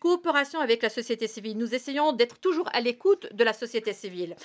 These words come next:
D'autre part, il faut créer une plateforme numérique,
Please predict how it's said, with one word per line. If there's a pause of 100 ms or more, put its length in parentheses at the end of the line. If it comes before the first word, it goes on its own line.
(220)
D'autre
part,
il
faut
créer (220)
une
plateforme
numérique,